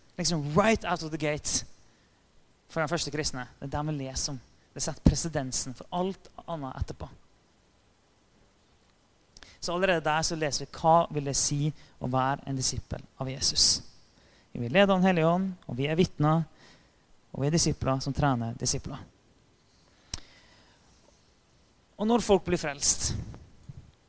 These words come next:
eller vi har folk som trenger disippelgjøring, som trenger oppfølging, hvordan skal vi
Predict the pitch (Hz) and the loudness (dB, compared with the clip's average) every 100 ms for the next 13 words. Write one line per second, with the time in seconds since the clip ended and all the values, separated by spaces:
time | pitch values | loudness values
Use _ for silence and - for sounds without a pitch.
0 | _ _ _ _ _ _ _ _ _ - | _ _ _ _ _ _ _ _ _ -12
1 | - 190 175 160 - 143 - - - _ | -4 0 2 0 -2 -8 -8 -14 -14 _
2 | _ _ _ _ _ _ _ - 156 165 | _ _ _ _ _ _ _ -8 0 2
3 | 151 147 151 151 - 139 131 135 139 139 | 2 2 2 0 0 0 0 0 -2 0
4 | 165 151 151 - 135 123 127 127 - _ | 0 0 -2 -2 -2 -2 -4 -4 -10 _
5 | _ _ _ _ _ _ _ - 160 156 | _ _ _ _ _ _ _ -12 -4 -4
6 | 160 151 | -4 -8